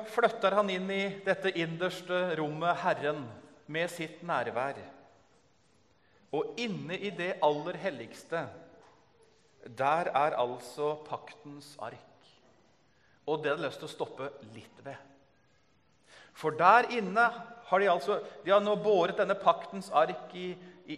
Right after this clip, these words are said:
i førti år gjennom ørkenen. Og så kommer de til tempelet nå, og så bæres paktens ark inn i det aller helligste bak forhenget.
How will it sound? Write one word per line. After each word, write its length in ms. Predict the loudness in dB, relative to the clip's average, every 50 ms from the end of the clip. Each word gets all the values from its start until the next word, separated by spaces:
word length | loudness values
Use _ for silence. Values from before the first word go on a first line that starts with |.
| -6 -8
i 60 | -8
førti 480 | -4 -2 -2 -2 -2 -4 -6 -4 -2 0
år 240 | 0 0 0 0
gjennom 260 | -2 -2 -2 -2 -2 0 -2
ørkenen. 480 | -2 -2 -6 -12 -10 -8 -8 -8 -8 -10 -14 -16 -20 -20 -20 _ _ _ _ _ _ _ _ _ _ -20 -20 -20 -20 -20 _ _ -20 _ _
Og 80 | -12 -2
så 140 | -2 -2 -2
kommer 320 | 4 2 2 4 4 0
de 160 | 0 0 0 0 -2 -2 -6 -12 -16 -18 -18 -10 -6
til 160 | -4 -4 -2
tempelet 560 | 0 0 0 0 -2 -10 -10 -8 -2 -2 -2 -2
nå, 140 | 0 -2 -2 -2 -4 -8 -14 -18 -20 -20 -20 -20 -20 _ _ _ _ _ _ _ _ _ _ _ _ _ _ _ _ _ _ _ _
og 140 | -10 -4 -2
så 80 | -2 0
bæres 460 | 4 6 8 8 8 6 4 0 -2 -4 2
paktens 460 | 2 2 2 2 -6 -10 -10 -12 -8 -2 0
ark 220 | 0 0 0 -6 -8 -8 -8
inn 140 | -8 -8 -6
i 40 | -6
det 60 | -6 -2 0 0
aller 300 | 0 0 0 -6 -6 -6
helligste 480 | -6 -8 -6 -8 -10 -12 -10 -12 -12 -6
bak 320 | -2 0 0 0 -2 -4 -8 -6
forhenget. 560 | -4 -4 -4 -6 -8 -8 -8 -8 -8 -10